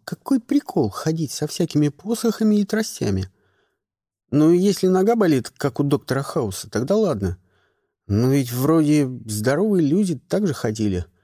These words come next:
Нахрена? Может, просто я тупой, но это запросто. Я попробовал идти, опираясь на посох. Фигня получилась. Взял посох в другую руку.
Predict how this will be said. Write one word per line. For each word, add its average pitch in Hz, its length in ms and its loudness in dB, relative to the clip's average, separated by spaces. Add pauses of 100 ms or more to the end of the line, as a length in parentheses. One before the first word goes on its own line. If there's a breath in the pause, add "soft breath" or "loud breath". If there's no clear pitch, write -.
(420)
Нахрена? 147 600 0 (600)
Может, 175 380 0
просто 190 280 -2
я 190 80 2
тупой, 185 460 0 (320 loud breath)
но 196 140 2
это 175 240 0
запросто. 101 480 -6 (920 soft breath)
Я 170 220 0
попробовал 254 640 0
идти, 294 340 0
опираясь 226 500 0
на 226 120 2
посох. - 640 -6 (480 soft breath)
Фигня 175 340 0
получилась. 107 640 -6 (640)
Взял 151 320 -2
посох 190 420 -4
в 202 120 0
другую 175 520 0
руку. 104 400 -6